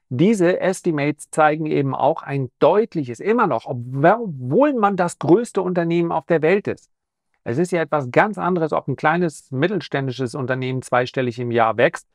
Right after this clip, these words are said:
oder das größte Unternehmen auf der Welt. Das ist m-, unfassbar viel Cash, was da reinkommt. Und das ist auch nicht unbedingt mit früheren Zeiten zu vergleichen. Ihr wisst, ich habe auch schon Videos darüber gemacht, die Nifty Fifties,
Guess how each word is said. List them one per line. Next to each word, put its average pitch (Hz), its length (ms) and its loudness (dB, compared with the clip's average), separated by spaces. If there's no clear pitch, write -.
oder 160 200 6
das 143 200 -2
größte 151 500 4
Unternehmen 165 580 0
auf 160 180 -6
der 160 160 -4
Welt. 160 240 -4
Das - 140 -14
ist 147 220 -12
m-, 151 220 -8
unfassbar 151 640 -2
viel 135 220 -2
Cash, - 400 -4
was 117 160 -2
da 117 140 2
reinkommt. 110 520 -6
Und 139 140 0
das 175 140 2
ist 226 140 2
auch 180 120 2
nicht 185 220 -2
unbedingt 185 500 2
mit 165 160 0
früheren 196 400 2
Zeiten 156 420 0
zu 143 100 -14
vergleichen. 143 560 0
Ihr 131 120 0
wisst, 165 200 0
ich 127 60 -6
habe 123 120 -4
auch 165 140 -2
schon 147 200 -2
Videos 147 440 0
darüber 143 340 4
gemacht, 135 380 -4
die 110 80 -4
Nifty 139 400 -2
Fifties, 175 720 0